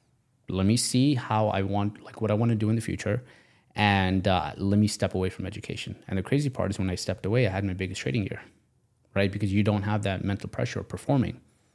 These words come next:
of, "Okay, I have a group chat. I have to give people a trade recap. I have to give people this. I have to give people that." So that mental pressure of doing all those things allowed me to have my biggest trading year. And then the year after, I had a big trading year again.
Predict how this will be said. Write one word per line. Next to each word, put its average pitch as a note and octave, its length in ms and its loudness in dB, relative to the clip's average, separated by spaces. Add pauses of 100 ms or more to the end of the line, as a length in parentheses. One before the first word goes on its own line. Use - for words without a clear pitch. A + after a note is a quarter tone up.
(140)
of, F#2 160 -2 (100)
"Okay, - 160 -4
I G2 60 2
have G2 180 2
a G2 40 -2
group G#2 200 0
chat. G2+ 320 -2 (440)
I G#2 100 0
have G#2 200 2
to G2+ 80 -2
give G2+ 220 -2
people G2 240 -2
a F#2 60 -2
trade G#2+ 220 2
recap. F#2 320 -6
I - 40 -16
have - 100 -16
to - 80 -6
give G#2 100 -2
people G2 260 -4
this. A#2+ 200 4
I G#2 40 0
have F#2+ 80 -4
to F#2 80 -4
give F#2+ 120 -4
people - 260 -6
that." C3+ 340 4 (340)
So - 140 0
that G2 180 4
mental G#2+ 420 6
pressure G2 540 0
of F2+ 240 -8
doing B2+ 220 4
all G2+ 100 2
those F#2 220 -6
things F2 340 -6 (640)
allowed G2 380 2
me G2 140 4
to - 140 -6
have F#2 100 -2
my F#2+ 100 -2
biggest F#2 280 -4
trading D#3+ 220 2
year. F2 180 -6 (280)
And G2 80 -2
then F#2 140 0
the F2 200 -6
year G2+ 220 0
after, D3+ 260 2
I - 20 2
had G2 100 0
a F#2 40 2
big F#2+ 260 -2
trading G2 260 0
year G2 160 0
again. G#2+ 440 0